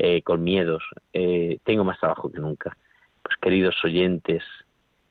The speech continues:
pongamos nuestra confianza en el Señor. Ante tanto miedo, busquemos el momento para acompañar las comunidades de las parroquias, las comunidades de cristianos, de creyentes, nuestros grupos.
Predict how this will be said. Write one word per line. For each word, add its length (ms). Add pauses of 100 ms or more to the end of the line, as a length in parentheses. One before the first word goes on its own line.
(400)
pongamos 380
nuestra 280
confianza 580
en 60
el 160 (100)
Señor. 400 (500)
Ante 280
tanto 340
miedo, 600
busquemos 480
el 60
momento 440
para 140
acompañar 720 (580)
las 240
comunidades 580
de 120
las 160
parroquias, 720
las 180
comunidades 500
de 100
cristianos, 640
de 120
creyentes, 640
nuestros 360
grupos. 500